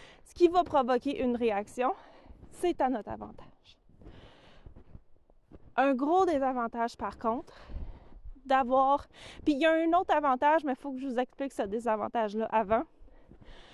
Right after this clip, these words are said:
D'abord, un petit chien, le gros désavantage, c'est que les gens autour de vous vont pas vous aider.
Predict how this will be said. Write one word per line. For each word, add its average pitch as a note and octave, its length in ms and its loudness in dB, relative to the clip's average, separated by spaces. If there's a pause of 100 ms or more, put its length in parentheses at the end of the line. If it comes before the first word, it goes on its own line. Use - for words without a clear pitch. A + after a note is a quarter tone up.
(260)
D'abord, C4 360 4
un B3 120 -2
petit - 340 -8
chien, C4 220 -2
le B3 100 -2
gros C4 380 -8
désavantage, G#3+ 920 -4 (320)
c'est C4 220 -8
que D#4+ 240 2 (920)
les D4+ 240 2
gens D4+ 320 -2
autour B3+ 300 -2
de A3 100 4
vous G#3+ 260 -6 (1300)
vont C#4 240 2
pas C#4+ 180 4
vous A3 240 -6
aider. F#3+ 300 -6